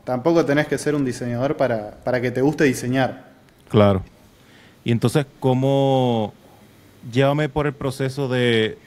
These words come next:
Speaker 2: de crear el contenido, porque yo puedo tener trescientos mil mockups, por decir algo así, o trescientos mil, eh, qué sé yo, eh, overlays o whatever, efectos, brushes,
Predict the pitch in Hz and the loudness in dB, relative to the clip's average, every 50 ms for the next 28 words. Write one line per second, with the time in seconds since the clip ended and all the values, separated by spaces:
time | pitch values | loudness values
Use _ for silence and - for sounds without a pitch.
0 | - - - - - - - 117 131 127 120 127 127 131 131 131 139 131 127 - | -20 -20 -20 -20 -20 -12 -4 -4 -2 -2 0 0 0 0 0 -2 -2 -2 -2 0
1 | 123 120 120 113 104 101 104 107 107 101 110 120 120 - 151 165 180 175 175 170 | 0 0 0 0 -2 -4 -6 -6 -4 -2 0 -2 0 2 0 0 2 2 0 0
2 | 165 165 175 180 185 180 175 160 151 139 127 117 117 - - - - - - - | 2 2 2 2 2 2 0 0 0 -2 -2 -4 -6 -8 -16 -20 -20 -20 -20 -20
3 | - - - 123 135 131 131 135 143 135 143 135 127 131 143 160 165 151 143 151 | -12 -6 -2 -2 -2 0 -2 -2 -2 0 0 0 2 2 2 2 2 2 2 2
4 | 165 160 131 113 - - - - 117 110 110 104 123 120 127 123 120 - 139 135 | 2 0 -2 -6 -6 -10 -10 -8 -6 -6 -6 -6 -6 -4 -2 -2 -2 0 2 2
5 | 135 120 123 120 107 123 113 104 120 110 117 120 131 135 139 143 139 135 135 - | 2 2 2 0 -2 -2 -2 -2 -2 -2 0 0 2 2 4 4 4 2 2 0
6 | 131 123 117 113 110 107 98 113 - - 127 117 117 123 127 120 110 104 101 - | 0 0 0 0 0 -2 -4 -6 -6 -6 -4 -2 0 2 2 2 2 0 -4 -8
7 | - - - - - - - - - - - - - 123 139 147 135 139 127 117 | -14 -18 -20 -20 -20 -20 -20 -20 -12 -10 -10 -4 0 2 2 2 2 2 0 0
8 | 117 113 104 - 113 101 98 92 90 98 101 110 127 131 104 98 92 92 - - | -2 -2 -4 -6 -6 -8 -8 -8 -6 -4 -2 0 0 0 -2 -4 -8 -10 -14 -20
9 | - - - - - - - 123 113 - 160 156 - - - 113 104 98 101 95 | -20 -20 -20 -20 -18 -12 -10 -10 -4 -2 -2 -2 -2 -6 -8 -10 -10 -8 -8 -6
10 | 127 147 147 - - 107 107 - - | -4 -4 -4 -4 -6 -8 -10 -12 -14